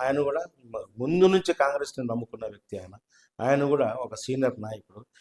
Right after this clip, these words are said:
ఆయన నిశ్శబ్దంగా ఉండిపోయాడు. ఎందుకంటే ఈ గందరగోళాలు చూసి ఆయన "నాకెందుకు రా నాయన, వాళ్ళు, వాళ్ళు ఏదో చొక్కాలు పట్టుకునే స్థితిలో ఉన్నారు, నాకెందుకు,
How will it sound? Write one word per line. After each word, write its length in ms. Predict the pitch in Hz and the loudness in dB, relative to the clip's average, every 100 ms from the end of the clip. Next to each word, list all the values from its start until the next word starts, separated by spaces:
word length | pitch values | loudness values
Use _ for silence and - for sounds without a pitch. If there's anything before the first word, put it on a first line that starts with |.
| _ 139 | _ 0
ఆయన 160 | 147 | 2
నిశ్శబ్దంగా 540 | 143 139 151 135 143 151 | 2 0 0 2 4 2
ఉండిపోయాడు. 360 | 117 113 113 | 0 -2 -2
ఎందుకంటే 360 | 139 151 156 - | -2 -2 -2 -4
ఈ 260 | 180 156 139 | -14 0 4
గందరగోళాలు 640 | 139 156 160 156 156 139 | 6 6 8 8 6 0
చూసి 200 | 139 - | -10 -4
ఆయన 180 | 156 135 | -2 0
"నాకెందుకు 420 | 123 127 139 139 120 | -2 -4 -8 -8 -10
రా 60 | |
నాయన, 320 | 107 107 110 _ _ _ _ _ - | -10 -14 -20 _ _ _ _ _ 4
వాళ్ళు, 280 | 127 139 143 | 8 8 8
వాళ్ళు 260 | 139 135 | 8 6
ఏదో 260 | 127 135 120 107 104 - | 4 4 2 -4 -4 -2
చొక్కాలు 240 | 123 135 | 2 2
పట్టుకునే 320 | 127 - - 107 | 2 -2 -6 -10
స్థితిలో 360 | - 120 123 | -6 -2 0
ఉన్నారు, 280 | 110 101 120 | 0 -2 -6
నాకెందుకు, 760 | 127 113 127 117 101 - 73 | -4 -4 -4 -6 -8 -12 -12